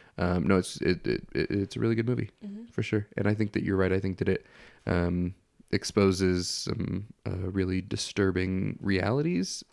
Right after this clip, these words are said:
Speaker 1: in a movie that, like, just everybody saw.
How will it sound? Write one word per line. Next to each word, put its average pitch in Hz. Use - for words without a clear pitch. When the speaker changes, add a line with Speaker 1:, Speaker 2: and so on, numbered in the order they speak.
Speaker 1:
in 95
a -
movie 90
that, -
like, 90
just -
everybody 98
saw. 107